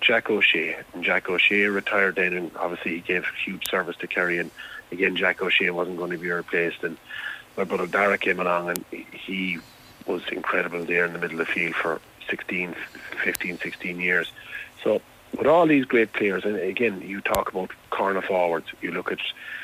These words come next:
Mikey Sheehy, and, uh, an absolute legend, he retired. Were we gonna replace him? Maurice Fitzgerald came along. Were we gonna pre-, replace him? No, Gooch comes along. And then Gooch retires and David Clifford comes along.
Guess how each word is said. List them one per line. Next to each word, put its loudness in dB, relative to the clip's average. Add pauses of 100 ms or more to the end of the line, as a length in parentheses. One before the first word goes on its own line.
(420)
Mikey 0
Sheehy, 2
and, -8
uh, -4
an -6
absolute -4
legend, 0
he -4
retired. 2 (460)
Were 2
we -2
gonna -2
replace 0
him? -4
Maurice 2
Fitzgerald 2
came -4
along. 0 (500)
Were 0
we -4
gonna -2
pre-, -4
replace -2
him? -4
No, -2
Gooch 2
comes -6
along. -2 (640)
And 0
then -2
Gooch -2
retires 0
and -6
David 2
Clifford -2
comes -8
along. -2